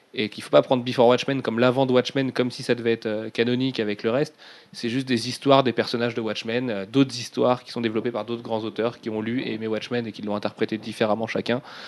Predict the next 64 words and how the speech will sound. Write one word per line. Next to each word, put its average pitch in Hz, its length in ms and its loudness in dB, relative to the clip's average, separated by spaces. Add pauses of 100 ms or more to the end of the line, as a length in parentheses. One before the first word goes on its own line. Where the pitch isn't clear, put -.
(240)
Et 117 60 2
basta, 135 300 6
en 117 80 4
fait. 101 140 -4 (200)
C'est, - 200 -12 (240)
c'est - 120 -2
de 135 60 2
la 139 80 4
fanfiction 135 480 4
de 120 120 2
luxe, 113 220 2
quoi. - 200 -8 (340)
C'est 110 160 -4
pas, 120 260 8
c'est 113 140 -2
pas, 110 380 6
euh, 98 120 -4 (380)
D-, 135 100 4
D 131 160 0
C 170 140 2
voudrait 135 260 6
que 127 60 0
ce 131 80 0
le 123 40 -4
soit, 139 220 6
mais 104 120 0
c'est - 120 -6
pas 117 340 6
l'avant 107 360 0
Watchmen. 104 400 -4
Ça, 110 180 2
ça 117 140 2
pourra 123 260 8
jamais 127 240 8
être 127 120 0
l'avant 117 180 2
Watchmen. 120 340 4
Alan 107 160 6
Moore 131 280 8
raconte 135 340 6
ce - 40 -8
qu'il 117 140 2
y - 20 8
a 113 40 10
à 110 60 4
savoir 117 260 4
de 113 80 0
l'avant 107 180 2
Watchmen 107 380 0
dans 107 100 2
Watchmen, 117 400 2 (440)
qui 101 100 -10
est - 80 -12
une 107 80 -4
œuvre 104 160 -4
finie, 117 340 -4
qui - 80 -16
commence 104 300 -6
au - 100 -6
un, 117 120 -2
qui - 120 -18
finit 104 220 -10
au 95 80 -4
douze, 117 260 -2